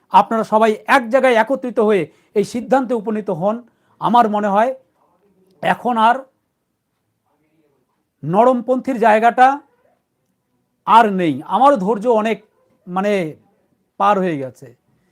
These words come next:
দিলাম দু তিনটা বার্তা, অনেক দিলাম, কেউ কোনোদিন আমাকে ফোন করেনি, তারা মনেও করে না যে আমার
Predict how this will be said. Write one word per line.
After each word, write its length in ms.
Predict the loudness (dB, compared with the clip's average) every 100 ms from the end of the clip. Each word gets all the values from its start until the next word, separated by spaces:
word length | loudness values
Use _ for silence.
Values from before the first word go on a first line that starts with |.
| _ _ _ _ _ _ _ _ _ 0
দিলাম 300 | 6 6 4
দু 120 | -2
তিনটা 280 | -2 0 4
বার্তা, 300 | 4 2 0
অনেক 180 | -2 -2
দিলাম, 280 | -2 -2
কেউ 220 | -4 -4 -4
কোনোদিন 360 | -4 -4 -4
আমাকে 200 | -4 -4
ফোন 300 | -4 -4 -2
করেনি, 260 | -2 -2 -2
তারা 220 | 0 0
মনেও 300 | 0 -2 -2
করে 220 | -2 -2
না 160 | -2 0
যে 100 | 2
আমার 380 | 4 2 2